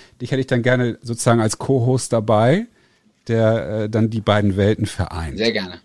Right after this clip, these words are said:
Speaker 1: Und ich wünsche euch eine, eine tolle Zeit. Und wenn ihr noch letzte Worte habt, dann habt ihr jetzt die Möglichkeit, noch was zu sagen.
Speaker 2: Für mich ist es ganz klar,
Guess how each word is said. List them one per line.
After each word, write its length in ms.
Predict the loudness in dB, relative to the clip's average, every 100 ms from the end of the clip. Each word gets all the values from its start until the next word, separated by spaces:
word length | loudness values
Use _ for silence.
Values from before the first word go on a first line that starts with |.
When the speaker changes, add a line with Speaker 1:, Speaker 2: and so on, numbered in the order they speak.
| -6
Speaker 1:
Und 160 | -2
ich 140 | -2 2
wünsche 300 | 2 6 6
euch 200 | 6 4
eine, 240 | 4 4
eine 160 | 2 0
tolle 280 | 2 2 4
Zeit. 420 | 2 2 0 -10 -14 -16 -2
Und 320 | 2 4 4
wenn 120 | 4
ihr 120 | 6
noch 280 | 6 4 0
letzte 320 | -4 -2 2
Worte 280 | 4 4 4
habt, 180 | 4 4
dann 300 | 4 4 0
habt 140 | -6 -2
ihr 80 |
jetzt 160 | -2 0
die 60 | -2
Möglichkeit, 440 | -4 -6 -10 -8
noch 160 | -8 -8
was 180 | -10
zu 100 | -10
sagen. 300 | -10 -10 -14 -20 -14
Speaker 2:
Für 140 | -2
mich 220 | -2 -2
ist 140 | -4 -8
es 140 | -6
ganz 240 | -2 -4 -2
klar, 400 | 0 2 2